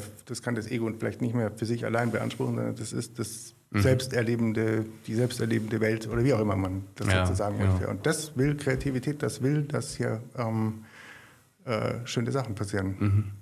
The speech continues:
Speaker 1: Aufregende
Speaker 2: Genau.
Speaker 1: Sachen passieren, glaub
Speaker 2: Ja.
Speaker 1: ich.
Speaker 2: Siehst du, mich hat meine Tochter mal gefragt, „Warum gibt's denn eigentlich die Welt?“ Und meine spontane Erfahr-, äh, meine sp-,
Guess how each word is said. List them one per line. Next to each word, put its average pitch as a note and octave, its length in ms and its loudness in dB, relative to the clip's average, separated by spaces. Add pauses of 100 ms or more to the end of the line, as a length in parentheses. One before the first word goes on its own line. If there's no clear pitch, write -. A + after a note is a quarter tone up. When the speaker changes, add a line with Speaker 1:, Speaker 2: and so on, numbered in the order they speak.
(240)
Speaker 1:
Aufregende G#2 400 2
Speaker 2:
Genau. G#2 120 -4
Speaker 1:
Sachen G2+ 100 -8
passieren, G#2+ 380 -6 (100)
glaub - 160 -2
Speaker 2:
Ja. G2+ 100 -2
Speaker 1:
ich. G2+ 160 -4 (800)
Speaker 2:
Siehst - 280 0
du, A2 80 4
mich G#2 200 4
hat B2 140 2
meine G#2 260 4
Tochter A#2 340 0
mal G2+ 180 6
gefragt, G2 360 2
„Warum G2+ 200 6
gibt's - 240 -2
denn F#2 80 0
eigentlich G2 280 2
die F2+ 200 0
Welt?“ A2 260 2
Und G2 60 2
meine F#2+ 160 2
spontane G2+ 640 0
Erfahr-, G2 600 0
äh, G#2 40 0
meine F#2+ 260 4
sp-, - 180 -8